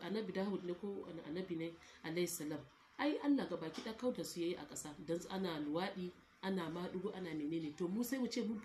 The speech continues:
ƙarya ne abu kaza ya same mu? Mu sai mu ce ƙarya ne ba mu isa kaza ya kama mu ba? Me, me mu?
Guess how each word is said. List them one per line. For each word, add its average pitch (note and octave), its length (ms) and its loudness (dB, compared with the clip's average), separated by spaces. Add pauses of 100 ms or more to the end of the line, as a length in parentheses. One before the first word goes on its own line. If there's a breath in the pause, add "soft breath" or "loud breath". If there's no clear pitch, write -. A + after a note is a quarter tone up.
ƙarya B3 300 4
ne A#3 80 2
abu - 160 -4
kaza G3 280 -4
ya G#3+ 60 0
same G3 320 -4
mu? A#3+ 120 -4 (500 loud breath)
Mu A#3 120 10
sai C#4 160 10
mu B3+ 120 10
ce B3+ 180 6
ƙarya A#3+ 320 6
ne A3 60 10
ba F#3 160 2
mu F3+ 160 2
isa A3 240 2
kaza G#3 260 2
ya G#3+ 60 0
kama A3+ 360 -4
mu G#3+ 120 -2
ba? B3+ 100 0 (2000)
Me, C#4+ 600 12
me B3+ 420 12
mu? G#3 240 8